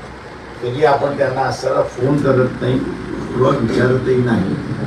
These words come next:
याचं कारण की त्याला असणारा वेगळा अर्थ धरला जातो अशी असणारी परिस्थिती आहे.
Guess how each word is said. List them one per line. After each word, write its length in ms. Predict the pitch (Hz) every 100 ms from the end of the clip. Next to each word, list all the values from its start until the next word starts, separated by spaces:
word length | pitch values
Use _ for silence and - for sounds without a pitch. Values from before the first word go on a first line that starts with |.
| - 120 120 - 104 - - 113
याचं 280 | 113 110 139
कारण 440 | - 127 123 135
की 180 | - -
त्याला 260 | 123 117 131
असणारा 400 | 123 - 131 147
वेगळा 500 | 127 107 113 135 143
अर्थ 260 | 127 123
धरला 420 | 131 117 107 113 123
जातो 380 | 110 113 -
अशी 260 | 127 - 120
असणारी 300 | - - -
परिस्थिती 560 | - - - - -
आहे. 100 | -